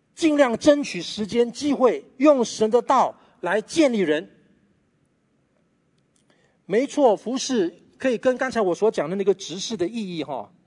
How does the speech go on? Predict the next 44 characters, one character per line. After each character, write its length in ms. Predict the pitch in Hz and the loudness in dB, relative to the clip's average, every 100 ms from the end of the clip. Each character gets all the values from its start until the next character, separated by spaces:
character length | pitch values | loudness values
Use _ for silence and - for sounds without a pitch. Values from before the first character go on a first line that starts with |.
| _ _ _ _ | _ _ _ _
呃， 420 | 156 143 131 131 - _ | -4 -2 -2 -6 -10 _
预 120 | 214 | 0
备 140 | 208 190 | 2 2
餐 260 | - 202 | 0 -8
食 160 | 202 170 | -6 -4
的 100 | 170 | -4
服 160 | 170 160 | -4 -6
务 200 | 226 208 | 0 2
啊， 340 | 185 175 185 _ _ _ _ _ _ _ _ _ _ _ _ | 2 0 -6 _ _ _ _ _ _ _ _ _ _ _ _
呃， 340 | 156 143 139 | -4 -2 -4
支 240 | 139 - 247 | -6 -8 -6
持 180 | - | -6
别 220 | 214 180 185 | -2 2 2
人 140 | 202 | 0
的 80 | 202 | -2
帮 280 | 226 226 226 | -2 -4 -6
助 200 | 226 208 | -2 0
啊、 120 | 196 | 2
分 220 | 247 247 | 0 0
配 240 | 220 247 | 2 2
啊， 260 | 220 202 202 _ _ _ _ _ _ | 2 -2 -8 _ _ _ _ _ _
参 220 | - 233 | -6 -4
与 100 | 214 | -4
一 20 | 196 | -6
些 140 | 233 | -8
事 180 | - 262 | -6 2
工 220 | 233 233 | 2 2
啊， 240 | 220 208 - _ _ _ _ _ _ _ _ _ - | -2 -8 -12 _ _ _ _ _ _ _ _ _ 0
有 200 | 190 165 | 0 4
关， 260 | 247 226 - _ _ | 2 0 -6 _ _
但 120 | 240 | -4
是 140 | 240 | -4
它 240 | 214 - 254 | -8 -6 -4
也 140 | 165 | -4
一 180 | 190 294 | 0 2
定 160 | 277 208 | 2 0
是 120 | 196 | 0
跟 140 | 214 | 0
神 180 | 208 202 | 0 0
的 80 | 202 | 2
话 240 | 202 247 196 | 4 4 2
语 180 | 175 190 | 0 0
有 140 | 165 | 2
关。 260 | 160 214 | 2 2